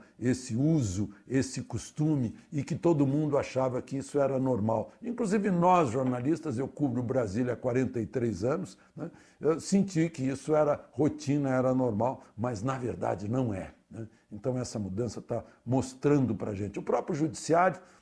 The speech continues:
o presidente do Supremo, Dias Toffoli, anunciou que em breve terá a relação de todas as obras paralisadas nesse país. Aí são as relações também com pagamentos, com empreiteiras, né?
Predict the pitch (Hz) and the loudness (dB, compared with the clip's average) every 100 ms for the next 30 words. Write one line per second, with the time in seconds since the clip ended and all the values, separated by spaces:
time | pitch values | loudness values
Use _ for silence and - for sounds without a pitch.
0 | _ - 151 147 139 135 127 143 131 110 | _ -2 4 6 6 4 2 0 0 2
1 | 143 131 104 - 104 123 135 120 101 117 | 0 -2 -8 -6 -4 0 0 0 0 0
2 | - 131 139 147 135 127 110 - 139 147 | 0 0 0 0 0 2 -2 2 2 2
3 | - - _ - 139 123 123 143 113 139 | -4 -20 _ -2 0 4 4 4 2 2
4 | 135 135 - - 107 113 113 107 135 117 | 4 4 0 -10 -2 2 2 0 0 0
5 | 101 165 147 135 123 98 92 131 120 113 | 0 0 0 0 0 -2 0 2 2 -4
6 | - 139 143 131 107 80 143 139 110 110 | -2 0 2 2 -2 0 4 4 2 0
7 | 98 107 - - - 85 - 143 101 - | -2 -4 -6 -8 -6 -6 -6 -8 -8 -16
8 | _ - 151 120 110 127 101 - 135 113 | _ -4 -2 -2 -2 -2 -2 -2 -2 -2
9 | 113 113 127 - 117 104 110 85 82 127 | -4 -2 -4 -4 -8 -4 -4 -4 -2 0
10 | 123 92 90 - 107 104 98 90 - 120 | 0 -4 -10 -8 -6 -6 -6 -10 -4 0
11 | 131 117 110 - _ _ 135 | 0 0 -2 -8 _ _ -16